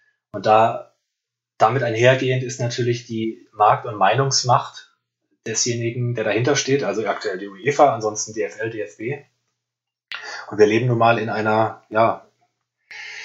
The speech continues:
in einem Interessenpluralismus, da setzt sich der, äh, durch, der am meisten Macht und Kohle hat.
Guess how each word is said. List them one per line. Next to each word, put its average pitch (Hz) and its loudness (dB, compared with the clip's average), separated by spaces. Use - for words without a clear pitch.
in 104 -12
einem 107 -2
Interessenpluralismus, 131 4
da 120 2
setzt 113 -2
sich - -8
der, 123 4
äh, 120 -12
durch, 135 -4
der 127 2
am 113 -4
meisten 123 -4
Macht 120 0
und 120 -6
Kohle 131 2
hat. 160 0